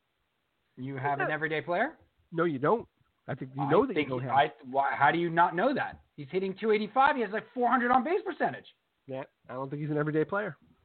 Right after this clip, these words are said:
Speaker 1: I,
Speaker 2: I
Speaker 1: well,
Speaker 2: don't.
Speaker 1: I'd love to fi-, I'd love to find out. Can we play him every day and find out, please?
Speaker 2: Nope.
Speaker 1: <laughs>
Speaker 2: They've got an
Speaker 1: I mean,
Speaker 2: agenda.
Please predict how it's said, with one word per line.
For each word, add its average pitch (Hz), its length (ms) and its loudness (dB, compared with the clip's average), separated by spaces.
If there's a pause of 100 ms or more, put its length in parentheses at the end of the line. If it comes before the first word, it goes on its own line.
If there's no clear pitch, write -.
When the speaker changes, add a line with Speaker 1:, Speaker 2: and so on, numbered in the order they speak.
(500)
Speaker 1:
I, 139 180 -6
Speaker 2:
I - 80 -6
Speaker 1:
well, 147 120 2
Speaker 2:
don't. 208 160 6
Speaker 1:
I'd 143 120 0
love 170 220 2
to 180 140 -4
fi-, 180 160 2
I'd 160 60 0
love 190 180 2
to 170 60 -16
find 165 260 4
out. 175 300 4
Can 147 120 -8
we 143 80 -4
play 180 240 0
him 180 100 2
every 175 160 4
day 170 140 4
and 165 120 -2
find 165 220 0
out, 170 200 2
please? 214 220 -4 (800)
Speaker 2:
Nope. 123 600 0 (1080)
Speaker 1:
<laughs> 131 80 -10 (1500)
Speaker 2:
They've 123 200 -4
got 143 180 4
an 170 120 6
Speaker 1:
I 170 40 6
mean, 156 120 6
Speaker 2:
agenda. 190 380 6